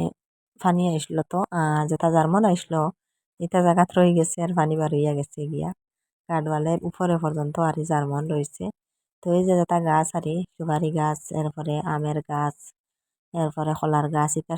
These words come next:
সব তার গুড়িত পানি আসলো, এটা সব বুড়াইলে আসলো। গাডওয়াল তো দেখাও গেছে না, এত পানি আসলো। আর এই জমিনের মাঝে এখন বর্তমানে আঁটু পানি পর্যন্ত, কোমর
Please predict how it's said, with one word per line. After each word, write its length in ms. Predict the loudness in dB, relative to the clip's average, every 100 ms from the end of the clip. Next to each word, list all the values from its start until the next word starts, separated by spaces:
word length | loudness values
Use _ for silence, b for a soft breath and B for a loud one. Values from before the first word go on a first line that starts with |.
| -6
সব 220 | -2 -2 -4 -2
তার 140 | -2
গুড়িত 240 | 0 -2 -2
পানি 200 | -6 -4 -4
আসলো, 260 | -4 -8 -10
এটা 160 | -8 -6 -6
সব 120 | -6
বুড়াইলে 320 | -2 -2 0 -4
আসলো। 200 | -4 -4 0
গাডওয়াল 280 | 0 0 -2
তো 80 | -4 -4
দেখাও 220 | -2 0
গেছে 240 | -2 -6 -6
না, 120 | -8 -8 _ _ _ _ _ _
এত 200 | -14 -6 -2
পানি 220 | 0 0 -2
আসলো। 280 | -4 -6 -10 -8 -6
আর 100 | -4
এই 80 | -4
জমিনের 340 | -4 -2 0 2
মাঝে 200 | 2 4 4
এখন 140 | 4 2
বর্তমানে 460 | 0 -2 -2 0 0 0 0 -4
আঁটু 140 | -4 -4
পানি 180 | -2 -4
পর্যন্ত, 320 | -4 -6 -8 -8 -8 b b _ -6
কোমর 160 | 0